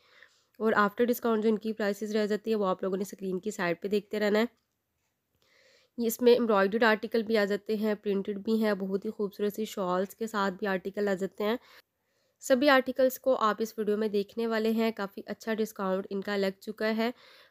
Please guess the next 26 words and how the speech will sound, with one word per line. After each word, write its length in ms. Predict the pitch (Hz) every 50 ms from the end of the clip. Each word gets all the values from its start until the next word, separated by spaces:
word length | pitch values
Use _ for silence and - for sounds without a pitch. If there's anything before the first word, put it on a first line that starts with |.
| _ -
और 180 | 220 214 208
इनकी 320 | - 208 208 196 - 220 220
अनस्टिच 440 | - - 220 226 - - 247 226 -
जो 100 | 240 220
वैरायटी 400 | 208 214 196 196 190 190 208 208
है, 160 | 202 214 208 175
उस 120 | 190 -
पर 140 | - - 214
भी 120 | 202 226 220
काफ़ी 260 | 220 214 208 - 226
अच्छा 200 | 220 - - 226
डिस्काउंट 540 | 208 226 220 - - 208 208 196 202 208 226
है। 120 | 220 247 - _ _ _ _ _ _ _ _ _ _ _ _ _ _ _ _ _ _ _ _ _ _ _ _ _
तो 40 | 254
जी, 120 | 233 247 254
वीडियो 240 | 226 254 233 262
को 100 | - 285
स्किप 280 | 269 - - 269 247 -
नहीं 120 | 269 277
करना 200 | 262 269 240 240
है, 60 | 247 -
एंड 180 | 220 220 214 208
तक 160 | 233 - 233
लाजमी 360 | 220 202 208 202 - - 240
वॉच 240 | 240 220 208 208 - -
करना 260 | 226 214 208 208